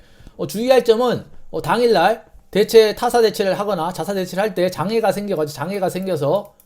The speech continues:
네, 안 되면은 굉장히 곤란하니까는, 네, 판단을 잘 하셔야 될 것 같아요. 그렇다고 해서 뭐 계좌를 수십 개를 개별적으로 거래한다는 거는,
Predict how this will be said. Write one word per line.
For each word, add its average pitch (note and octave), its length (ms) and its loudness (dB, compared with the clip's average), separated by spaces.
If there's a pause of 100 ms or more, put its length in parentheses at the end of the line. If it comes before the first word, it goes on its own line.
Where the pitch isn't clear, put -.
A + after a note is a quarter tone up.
(120)
네, D3 140 -6
안 C#3+ 160 -4
되면은 F#3 420 -2 (240)
굉장히 G3+ 320 0
곤란하니까는, F3+ 760 -2
네, D3 100 -4
판단을 G3+ 380 -2
잘 D3 180 -8
하셔야 F#3+ 240 -2
될 C3 140 -6
것 B2 80 -8
같아요. G2+ 320 -10 (300)
그렇다고 G#3+ 300 0
해서 F#3 160 -2
뭐 F#3 200 -2
계좌를 F3+ 480 -2 (140)
수십 G#3 320 -8
개를 F3 400 2 (240)
개별적으로 F3+ 440 -2
거래한다는 D#3 500 0
거는, F3+ 320 -4